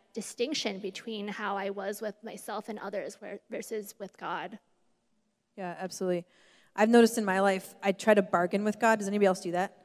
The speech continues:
Speaker 2: Like, "This feels terrible. If you take this feeling away, I'll do something good. I don't know what it is." <laughs> You know, um, I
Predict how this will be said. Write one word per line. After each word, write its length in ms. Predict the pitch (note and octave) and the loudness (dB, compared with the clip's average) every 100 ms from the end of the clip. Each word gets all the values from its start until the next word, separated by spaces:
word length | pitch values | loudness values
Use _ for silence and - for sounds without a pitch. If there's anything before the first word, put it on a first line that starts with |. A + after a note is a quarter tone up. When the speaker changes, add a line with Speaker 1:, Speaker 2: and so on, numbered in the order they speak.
| _ _ - | _ _ -4
Speaker 2:
Like, 200 | E3 - _ _ _ _ _ | -4 -6 _ _ _ _ _
"This 160 | - - | 10 10
feels 220 | D4 C#4+ | 8 10
terrible. 360 | C4+ A#3+ A#3+ B3+ | 10 12 12 8
If 80 | A#3+ | 6
you 60 | B3 | 8
take 180 | C4 | 8
this 120 | C4+ - | 8 8
feeling 280 | C4+ B3+ | 10 12
away, 260 | A#3 A3+ A3+ | 12 12 10
I'll 220 | G#3 G#3+ | 10 8
do 240 | G#3+ C4 B3 | 6 2 8
something 400 | C#4+ C#4 E4 D#4 | 8 10 10 12
good. 260 | F#4+ D#4+ E4 | 12 12 12
I 100 | F4 | 12
don't 120 | E4+ | 12
know 120 | E4+ | 12
what 140 | D#4+ D#4+ | 12 12
it 80 | |
is." 180 | D4+ B3 - - - | 10 8 -2 -8 0
<laughs> 120 | - - - | 0 0 2
You 80 | E4+ | 6
know, 220 | B3+ B3+ - - - | 8 6 4 -4 8
um, 220 | A#3+ A3 | 10 10
I 120 | A3 | 10